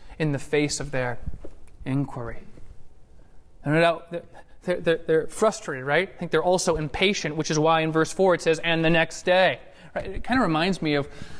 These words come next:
Israel at Mount Sinai. Moses goes up the mountain. They haven't heard from him in a hot minute, so they're like, "Hey, Aaron, don't think he's coming back. Why don't you just make us, uh, an idol that we can worship?" Right? They, they haven't heard back from God.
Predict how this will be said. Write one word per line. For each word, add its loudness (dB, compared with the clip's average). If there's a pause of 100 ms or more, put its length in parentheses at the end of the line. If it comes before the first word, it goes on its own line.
(240)
Israel 4
at 2
Mount 2
Sinai. 4
Moses 4
goes 2
up 2
the -6
mountain. 0
They 2
haven't 4
heard -2
from 0
him 4
in 2
a 2
hot 2
minute, -2
so -2
they're 6
like, 4
"Hey, 2 (760)
Aaron, 2 (560)
don't 4
think 4
he's 2
coming 4
back. 0
Why -4
don't -2
you -2
just -2
make 0
us, -2
uh, 4
an -8
idol 0
that -2
we -2
can -6
worship?" -8 (1040)
Right? 2
They, 0 (100)
they 2
haven't 4
heard 4
back 2
from -4
God. 4